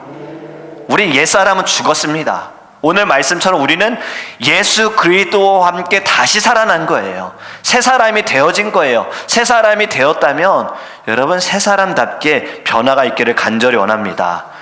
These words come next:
그래서 오늘 말씀에 "이 모든 것을 벗어버려라, 새 사람을 입으라"라고 말씀하고 있어요. 만약에 이것들을 버리지 못한다면 우리는 새 사람이라고 할 수 없는 거죠.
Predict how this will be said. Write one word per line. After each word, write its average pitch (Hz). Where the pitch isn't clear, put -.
그래서 147
오늘 143
말씀에 131
"이 151
모든 120
것을 160
벗어버려라, 127
새 170
사람을 156
입으라"라고 131
말씀하고 95
있어요. -
만약에 147
이것들을 143
버리지 123
못한다면 101
우리는 110
새 175
사람이라고 143
할 135
수 -
없는 92
거죠. -